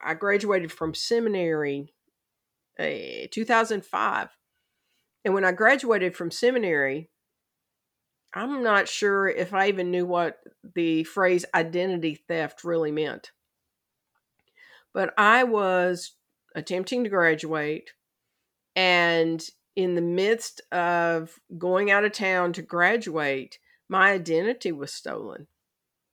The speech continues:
And within the blink of an eye, I realized that my guard had been down.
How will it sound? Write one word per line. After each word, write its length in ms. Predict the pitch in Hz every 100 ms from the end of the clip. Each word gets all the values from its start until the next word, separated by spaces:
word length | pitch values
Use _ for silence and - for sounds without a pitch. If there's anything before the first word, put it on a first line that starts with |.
| _ _ _ _ _ _ _ _ -
And 680 | 185 180 175 170 160 156 156 - _ _ _ _ _ _ _ _ _ _ _ _ -
within 340 | 190 185 185
the 80 | 170
blink 340 | 185 185 208
of 120 | 170 165
an 140 | 151
eye, 500 | 170 240 165 143 165 _ _ _ _ _ _ _ _ _ _ _ _ _ _ _ _ _
I 160 | 170 185
realized 880 | 196 196 240 208 165 160 160 160 -
that 560 | 175 160 160 160 - - - _ _
my 220 | 175 175
guard 360 | 175 175 190 226
had 140 | 226
been 200 | 170 156
down. 460 | 151 147 139 143